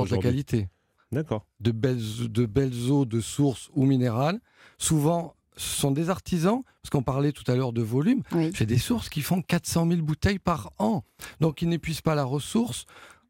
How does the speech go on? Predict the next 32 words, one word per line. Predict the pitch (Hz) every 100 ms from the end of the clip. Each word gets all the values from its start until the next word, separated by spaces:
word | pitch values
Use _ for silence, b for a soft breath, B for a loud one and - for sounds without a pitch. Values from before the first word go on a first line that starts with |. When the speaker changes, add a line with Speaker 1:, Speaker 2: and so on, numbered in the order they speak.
| -
Speaker 1:
On | 185 165
a | 160
des | 156
endroits | 165 165 156 170 -
très | - 247
préservés. | 214 170 175 151 170 269 294 _ B B B B
Et | - 156 _
quand | - 233 220 190
on | 160
s'intéresse | - 190 143 165 147 160 143
vraiment, | 123 131 160 160 165 165 135 - 131
c'est | 127
pour | 143
ça | 180
que |
je | 135
parlais | - 143 147
de, | 139 135
de, | 123 135
de, | 131 B B B
effectivement, | - - 202
il | 175
y |
a |
un | 139
côté, | 151 143 170
euh, | 160 156 156 160 - -
intellectuel. | 160 139 175 170 - - 185 175 131 B B -
Il |
faut | - _
se | - -
concentrer | 160 196 196 185 170 - 180 151